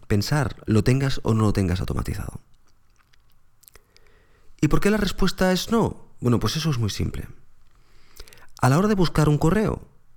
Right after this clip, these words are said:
la mayoría de las veces, no siempre, siempre acababa utilizando la búsqueda de la herramienta. En aquellos días utilizaba, ah, Outlook y siempre acababa utilizando la búsqueda de Outlook para encontrar el correo.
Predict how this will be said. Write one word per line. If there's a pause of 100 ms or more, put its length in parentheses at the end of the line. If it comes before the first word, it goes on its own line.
(100)
la
mayoría
de
las
veces,
no
siempre, (140)
siempre
acababa
utilizando
la
búsqueda (200)
de
la
herramienta. (440)
En
aquellos
días
utilizaba, (220)
ah,
Outlook (480)
y
siempre
acababa
utilizando
la
búsqueda
de
Outlook
para
encontrar
el
correo.